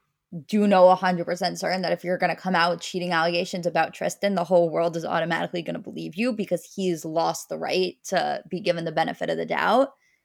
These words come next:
To me, it's not even about the cheating or about this person, what's going on, who he slept with, who he's cheated with. Like, the thing that I don't understand is, like, what was, if he is gonna cheat, if it is true,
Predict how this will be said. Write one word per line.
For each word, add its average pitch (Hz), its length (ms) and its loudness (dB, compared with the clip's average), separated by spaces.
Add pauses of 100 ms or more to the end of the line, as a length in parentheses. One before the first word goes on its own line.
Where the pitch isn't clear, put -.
(540)
To - 120 -4
me, 247 680 4
it's 247 160 -6
not 330 240 4
even 427 180 0
about 240 480 0
the 190 80 -2
cheating 262 840 -2
or 180 600 4 (1500)
about 185 480 4 (180)
this 294 160 4
person, 208 420 -2
what's 202 200 0
going 202 260 0
on, 208 300 4
who 190 180 -6
he 196 140 -2
slept 202 280 -2
with, 185 140 -2
who 196 120 -6
he's 196 120 -4
cheated 196 260 -4
with. 180 120 -4
Like, 180 160 -8 (500)
the 262 140 4
thing 339 240 0
that 415 180 0
I 202 200 6
don't 226 180 0
understand 254 640 -2
is, 220 140 -2
like, 208 240 -6 (500)
what 208 400 0
was, 539 200 6 (800)
if - 180 4
he 320 140 4
is 233 140 10
gonna 170 160 0
cheat, 170 280 -4
if - 120 -6
it 220 160 -4
is 214 220 6
true, - 340 -8